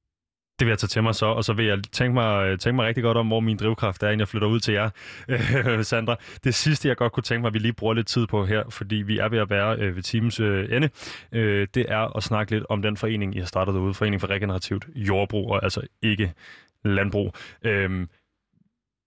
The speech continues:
helt kort, så tænker jeg på, øh,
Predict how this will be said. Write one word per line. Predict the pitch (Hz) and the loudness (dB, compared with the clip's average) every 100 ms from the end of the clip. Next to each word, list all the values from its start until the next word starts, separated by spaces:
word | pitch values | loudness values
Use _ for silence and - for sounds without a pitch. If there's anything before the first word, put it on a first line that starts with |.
| _ _ _ _ _ _ _ _ - | _ _ _ _ _ _ _ _ -2
helt | 104 156 113 | 2 2 2
kort, | 107 107 | 0 0
så | 120 | 0
tænker | - 117 | 0 2
jeg | 113 | 2
på, | 101 110 101 - | 2 0 0 0
øh, | 107 98 95 101 | 2 2 0 -2